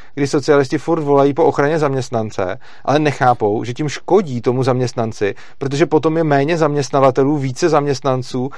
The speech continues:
eh, je vyšší cena práce a, a prostě je, je, je celá ta ve-, výsledná situace je horší. A mně přijde tohleto úplně stejný v tom,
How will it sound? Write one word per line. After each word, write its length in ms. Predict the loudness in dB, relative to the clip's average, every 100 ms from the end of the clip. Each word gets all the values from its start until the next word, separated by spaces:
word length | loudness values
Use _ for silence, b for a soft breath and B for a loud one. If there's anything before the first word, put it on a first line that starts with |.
| B B -4
eh, 160 | -2 -2 -2
je 220 | 4 4
vyšší 320 | 4 0 -6
cena 280 | -2 0 2
práce 560 | 4 4 4 0 0 2
a, 120 | 0
a 240 | 0 0
prostě 320 | -2 -4 2
je, 360 | 4 6 4 2 -4 -6 -6
je, 180 | -4 -2
je 140 | -2 -4
celá 260 | 2 4 6
ta 140 | 4
ve-, 180 | 2 -2
výsledná 560 | -2 -6 0 2 2 0
situace 400 | 2 0 2 2
je 60 |
horší. 380 | 2 0 -4 -8
A 60 | -4
mně 120 | -2
přijde 200 | 0 2
tohleto 360 | 4 2 2
úplně 340 | -2 -2 -2 -2
stejný 320 | -2 -2 -4
v 80 | -4
tom, 220 | -4 -4